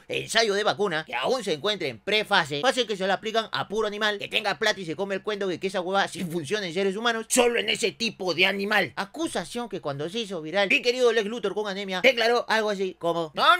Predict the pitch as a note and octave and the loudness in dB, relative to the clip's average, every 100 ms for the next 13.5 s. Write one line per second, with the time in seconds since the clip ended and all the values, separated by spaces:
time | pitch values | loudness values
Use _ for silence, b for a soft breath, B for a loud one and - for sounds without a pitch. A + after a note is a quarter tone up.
0 | E4+ D4+ C#4 B3+ A#3+ A3+ G#3 F#3 D3 D3+ | 4 4 4 2 -2 0 0 0 2 2
1 | G#3 G#3 A#3 G#3+ G#3 G3 G#3+ A3+ A3 G3+ | 0 2 4 4 2 0 -2 0 0 2
2 | F3+ G3 G3 F#3+ D#3 - F3 E3 D#3+ - | 0 2 2 2 -2 0 0 0 -4 -2
3 | F3 E3 D#3 C#3 B3 D4 C4 - - C#3+ | 0 0 -2 6 6 8 6 6 0 -6
4 | F3 G3 F3 F3+ A3+ A#3 A3 A3+ G#3+ A3 | -4 -4 -6 -4 -2 0 0 -2 -4 -6
5 | F#3+ G3 b E3+ C4 B3+ G#3+ A3+ A#3+ G3 | -8 -10 b -6 -2 0 0 -2 -6 -4
6 | E3+ G#3 G3+ F#3+ G#3 G3+ G#3 - - A3 | -2 -4 -6 -6 -2 -2 -2 -10 -6 0
7 | G#3 G#3+ A3+ G3+ F#3+ - G#3 G#3 G#3+ F#3 | 2 2 2 2 0 -2 0 0 0 -4
8 | F3+ C3+ B2 G3 F3+ D#3 D#3+ G3 A#3 G3 | -6 -4 -4 -4 -4 -4 -2 0 0 -2
9 | C3 F#3 D#4 F4+ D4+ C#4 B3 A3+ G#3 F3+ | -4 2 4 4 2 0 0 0 0 0
10 | D#3 C3 A#2+ G#2+ G#2 D3+ G3 G3 F3 C#3 | -4 -4 -6 -8 -8 -6 -2 2 2 2
11 | G3 F3 D#3+ C#3 - G4+ - F#4 A3 - | -2 0 -2 -4 -8 -10 -6 -8 -6 -4
12 | E4+ G#3 C#3 A#3+ C#4 C4 A#3 G3+ F#3 - | -4 -4 -4 -4 -2 0 2 4 2 2
13 | E3+ E3 C#3 C#3+ | 2 2 0 -2